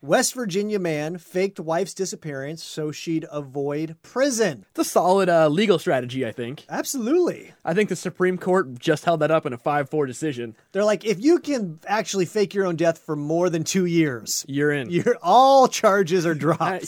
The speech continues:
Speaker 2: yeah. <laughs>
Speaker 1: A West Virginia woman and her husband faked her disappearance by pretending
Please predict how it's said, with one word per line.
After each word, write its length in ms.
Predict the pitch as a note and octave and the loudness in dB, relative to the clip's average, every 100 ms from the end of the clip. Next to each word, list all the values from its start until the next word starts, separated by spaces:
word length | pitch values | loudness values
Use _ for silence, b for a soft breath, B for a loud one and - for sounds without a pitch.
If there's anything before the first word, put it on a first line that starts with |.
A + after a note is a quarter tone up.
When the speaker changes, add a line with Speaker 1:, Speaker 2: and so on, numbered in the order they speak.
| - | -10
Speaker 2:
yeah. 220 | G3+ - - | -10 -8 -10
<laughs> 60 | - - - - - - b b b - | -10 -12 -10 -10 -10 -12 b b b -2
Speaker 1:
A 80 | F#3+ | 2
West 260 | B3+ C#4+ E4 | 4 4 2
Virginia 360 | C4 B3+ B3+ | -4 -4 -6
woman 320 | G#3+ F3 E3+ F#3 | -2 0 0 -4
and 180 | D#3 | -6
her 140 | D3 C#3+ | -6 -4
husband 360 | F3+ D#3 D3+ B2+ | -6 -6 -10 -12
faked 400 | - G3+ A#3+ - | -8 -6 -6 -10
her 100 | G3+ | -12
disappearance 760 | G3+ G3 G3+ B3 - C3 C3 - | -8 -6 -6 -8 -12 -14 -12 -14
by 240 | B2 C#3 | -8 -8
pretending 680 | C3+ B2+ - A#3 F3 C#3 | -8 -14 -14 -10 -10 -10